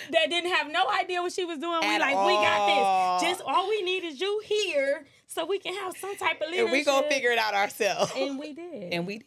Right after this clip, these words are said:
Speaker 2: did. And we had a drill team.
Speaker 1: And God showed us the blueprint of our life.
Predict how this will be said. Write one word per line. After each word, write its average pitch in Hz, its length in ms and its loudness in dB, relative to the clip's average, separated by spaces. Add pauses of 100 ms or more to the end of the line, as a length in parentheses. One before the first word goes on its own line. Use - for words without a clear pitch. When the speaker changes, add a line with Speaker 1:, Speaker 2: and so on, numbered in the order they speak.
Speaker 2:
did. 170 220 -8 (1080)
And 147 140 -8
we 175 140 -6
had 185 180 -12
a 220 40 -20
drill 262 200 -20
team. 160 340 -20 (960)
Speaker 1:
And 233 160 -10
God 226 280 -10
showed 208 400 -12
us 196 200 -12 (720)
the 208 100 -12
blueprint 202 520 -14
of 185 120 -14
our 175 160 -18
life. - 300 -20